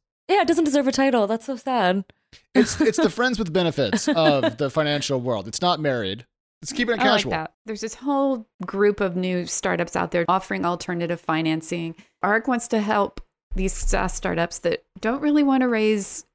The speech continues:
Speaker 3: equity yet or raise venture capital, or maybe they're in between rounds. They don't want to dilute their ownership anymore. They don't want to take on debt.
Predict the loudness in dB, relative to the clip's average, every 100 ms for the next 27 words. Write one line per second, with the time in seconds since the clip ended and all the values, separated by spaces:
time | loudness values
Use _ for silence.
0 | _ -4 -2 -2 0 0 0 0 0 0
1 | 0 0 -2 -4 -4 -4 -2 0 0 2
2 | 2 2 2 2 0 0 -4 -2 0 0
3 | 2 0 0 0 0 0 0 0 0 0
4 | 0 0 0 0 0 -2 -4 -4 -4 -2
5 | -2 -2 -4 -8 -12 -2 0 2 2 0
6 | 0 -2 -2 -2 -2 -2 -2 -2